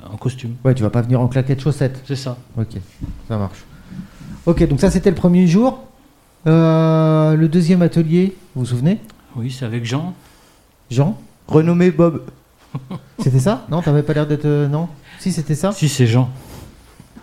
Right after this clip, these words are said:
Speaker 1: Pendant trois jours.
Speaker 2: Jean Bob.
Speaker 1: Ouais.
Speaker 2: Ouais. Hein,
Speaker 1: Ouais.
Speaker 2: spécial dédicace.
Speaker 1: Ouais, c'est pendant trois jours.
Speaker 2: Trois jours ?
Speaker 1: Ouais.
Speaker 2: Alors, euh, en quoi ça consiste cet atelier ?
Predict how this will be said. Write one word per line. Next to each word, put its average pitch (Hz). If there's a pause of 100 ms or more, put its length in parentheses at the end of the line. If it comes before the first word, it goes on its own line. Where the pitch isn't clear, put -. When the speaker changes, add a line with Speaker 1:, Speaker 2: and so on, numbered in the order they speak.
(120)
Speaker 1:
Pendant 127
trois 135
jours. 120 (160)
Speaker 2:
Jean 117
Bob. 123 (560)
Speaker 1:
Ouais. 139
Speaker 2:
Ouais. 135 (280)
Hein, 110
Speaker 1:
Ouais. 127
Speaker 2:
spécial 117
dédicace. 110
Speaker 1:
Ouais, 127
c'est 117
pendant 123
trois 127
jours. 98 (520)
Speaker 2:
Trois 160
jours ? 180
Speaker 1:
Ouais. 113
Speaker 2:
Alors, 139 (100)
euh, 156
en 151
quoi 185
ça 165
consiste 139
cet 127
atelier ? 123